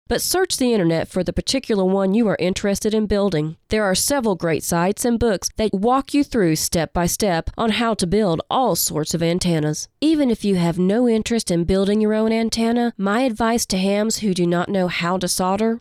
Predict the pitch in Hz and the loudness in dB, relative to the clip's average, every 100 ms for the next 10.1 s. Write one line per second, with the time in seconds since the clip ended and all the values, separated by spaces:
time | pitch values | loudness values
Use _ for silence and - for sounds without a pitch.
0 | _ - 202 - 165 160 175 202 - 196 | _ -4 -2 -2 -2 0 -2 0 -2 -2
1 | - 202 208 202 - 226 226 262 - _ | -2 0 0 0 -2 -4 -2 -4 -4 _
2 | 233 240 202 170 175 165 165 - 277 254 | -2 2 2 2 0 -2 -6 -4 -2 0
3 | 233 214 185 175 185 202 180 175 180 175 | 0 0 -2 0 0 0 0 0 0 0
4 | - 170 165 170 190 - 180 170 160 160 | -2 -2 0 0 -2 -2 -2 0 -2 0
5 | 180 233 196 180 - 208 170 170 165 180 | 0 -2 -4 -2 -2 -2 -2 -2 -2 0
6 | 180 196 185 185 190 196 220 - 175 170 | -2 -2 0 0 2 0 0 0 0 0
7 | - 185 180 214 226 240 240 247 233 220 | -2 -2 0 0 0 -2 -2 0 0 2
8 | 294 226 190 165 165 180 185 - 208 - | 0 2 0 2 0 0 -2 -2 -4 -2
9 | 170 165 170 175 175 190 185 180 170 151 | 0 0 0 -2 -2 -2 -2 0 0 0
10 | 156 | -4